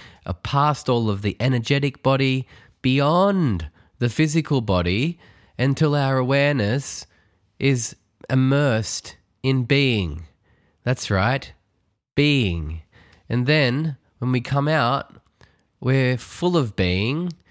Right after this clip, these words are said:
and we have access to the knowledge body, the knowing body, the body of knowing.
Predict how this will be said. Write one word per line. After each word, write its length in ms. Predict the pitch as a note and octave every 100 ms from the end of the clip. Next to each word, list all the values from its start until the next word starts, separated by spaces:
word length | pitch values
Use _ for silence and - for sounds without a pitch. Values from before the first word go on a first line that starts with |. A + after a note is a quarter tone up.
| _ _ _
and 220 | B2+ B2+
we 80 | C3
have 260 | C3+ C3 -
access 720 | D#3 - - F3 D#3+ - -
to 120 | -
the 100 | C#3+
knowledge 400 | C#3+ C#3 C3+ B2+
body, 440 | A#2 G2+ G2 C3 D#3+
the 100 | A#2+
knowing 440 | B2 B2+ C3 C3
body, 320 | G#2+ E2 E2
the 100 | A#2
body 360 | C3+ D3 C#3+ C#3+
of 120 | C#3
knowing. 440 | D3+ D3+ B2 F2+